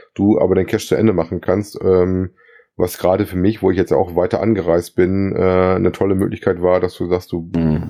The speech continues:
Speaker 1: ma-, musst da nicht irgendwie gucken, <laughs> dass du einen zweiten Termin kriegst. Wenn ich mir vorstelle, zum Beispiel, vergiss mal nicht, wo ich jetzt ewige Jahre drauf warte, das ist ja Jahre, <laughs> eins ist es ja schon nicht mehr,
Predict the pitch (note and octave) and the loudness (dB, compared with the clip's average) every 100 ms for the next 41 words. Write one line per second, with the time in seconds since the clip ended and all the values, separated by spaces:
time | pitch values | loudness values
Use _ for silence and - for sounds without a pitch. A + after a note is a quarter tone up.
0 | D2+ E2+ E2+ - A2 A2 A2 A#2 - A2 | -8 -2 -2 0 0 2 -2 -2 -2 0
1 | G2+ G#2 F#2 - C3 - G#2+ F#2 - A2 | 2 0 0 -4 -4 0 0 0 0 -4
2 | - G#2 G#2 - G2+ G#2+ A#2 A#2+ A2 - | 0 0 0 0 2 2 2 0 -2 -6
3 | - - - F#2+ A2 A2+ A2+ A2 G2+ G2+ | -10 -6 -4 0 0 0 0 -2 0 -2
4 | G#2 G#2+ F#2+ F2+ - B2 A#2+ B2+ G2 G2 | -2 -4 -4 -8 -4 -2 -2 -4 -8 -8
5 | G2+ G2+ - G#2 G#2 G2+ G2 F2+ F2 G#2+ | -6 -6 -6 -4 -4 0 0 2 4 2
6 | A#2+ A2 A#2+ B2 C3 F2+ E2+ - F2 E2+ | 2 0 0 -2 -2 -2 -4 -2 -2 2
7 | F2+ E2+ E2 A2 - _ - C3 - G#2 | 4 2 2 0 -2 _ -4 -2 -4 -4
8 | A#2 - A#2+ - A#2+ A2+ B2 B2+ | -2 0 0 0 0 0 2 0